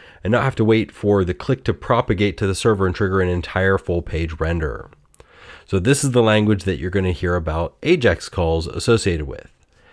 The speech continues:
ajax stands for Asynchronous JavaScript in X M L, which is ironic because these days we don't use X M L like we used to. We actually send data in json format,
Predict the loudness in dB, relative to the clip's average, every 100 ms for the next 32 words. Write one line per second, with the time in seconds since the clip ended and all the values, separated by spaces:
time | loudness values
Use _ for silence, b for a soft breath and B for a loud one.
0 | b b 0 2 4 2 0 -2 0 0
1 | -2 -2 -2 0 0 0 0 0 0 0
2 | 2 2 2 -2 -2 -2 -4 -6 -2 -2
3 | -2 -2 2 2 2 0 -2 0 0 0
4 | 0 2 2 0 -2 -2 -2 0 0 2
5 | 2 2 0 -6 -2 0 0 0 2 2
6 | 2 2 2 2 2 0 2 0 -2 -10
7 | -10 -16 _ b b b b b b b
8 | 0 2 0 0 0 4 4 2 0 -2
9 | 0 0 2 0 0 -2 0 0 -2 -4